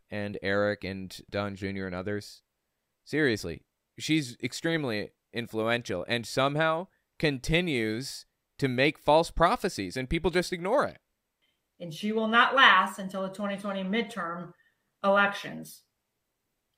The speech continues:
Speaker 2: She'll be visited by the angel of death for her crimes against my nation.
Speaker 1: She's gonna die before twenty twenty-two midterms, which was, um,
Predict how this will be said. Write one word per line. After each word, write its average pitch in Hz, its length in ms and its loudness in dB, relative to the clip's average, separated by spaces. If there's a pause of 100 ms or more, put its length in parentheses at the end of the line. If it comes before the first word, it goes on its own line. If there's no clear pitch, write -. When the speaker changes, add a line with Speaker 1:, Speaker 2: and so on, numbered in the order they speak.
(420)
Speaker 2:
She'll 311 220 6
be 311 100 8
visited 254 640 6
by 240 460 10
the - 160 0
angel 208 400 0
of 196 160 0
death 226 380 2 (1040)
for 269 100 6
her 277 180 10
crimes 214 460 6
against 208 400 -2
my 196 140 0
nation. 269 560 -2 (720)
Speaker 1:
She's 123 260 -4
gonna 131 240 0
die 107 380 2
before 101 420 -4
twenty 101 320 -6
twenty-two 95 460 -8
midterms, 82 720 -10
which 101 240 -8
was, 101 300 -8
um, 90 400 -8